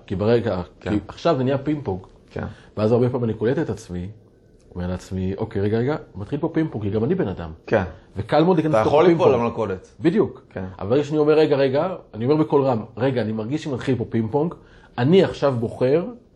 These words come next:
Speaker 1: לצאת רגע מהסיטואציה." טפס עכשיו קומה למעלה.
Speaker 2: כן.
Speaker 1: להגיד, "אולי אני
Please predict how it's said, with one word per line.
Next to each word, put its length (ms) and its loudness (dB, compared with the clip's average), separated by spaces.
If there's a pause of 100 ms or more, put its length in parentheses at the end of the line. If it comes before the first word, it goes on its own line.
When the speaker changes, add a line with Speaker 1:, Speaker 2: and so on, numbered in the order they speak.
(480)
Speaker 1:
לצאת 300 -6
רגע 120 -2
מהסיטואציה." 640 -10 (120)
טפס 260 -10
עכשיו 200 -8
קומה 200 0
למעלה. 320 -6 (320)
Speaker 2:
כן. 140 -6 (220)
Speaker 1:
להגיד, 220 2
"אולי 280 4
אני 200 -2